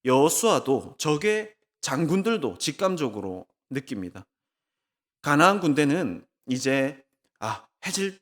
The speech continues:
때까지 조금만 버티자"라는 시-, 어, 심정으로 이를 악물고 도망칩니다.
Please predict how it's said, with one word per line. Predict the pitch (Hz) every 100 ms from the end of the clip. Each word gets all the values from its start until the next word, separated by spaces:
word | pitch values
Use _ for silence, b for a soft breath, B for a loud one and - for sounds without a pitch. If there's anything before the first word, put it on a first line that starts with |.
| _ _
때까지 | 143 - 117 123
조금만 | - 165 233 156
버티자"라는 | 120 - 120 117 - - 107 104
시-, | - - _ b _ _ -
어, | 95 92
심정으로 | - 139 160 120 123
이를 | 127 214 220 202
악물고 | 135 123 131 123 90 -
도망칩니다. | 101 104 - 113 110 92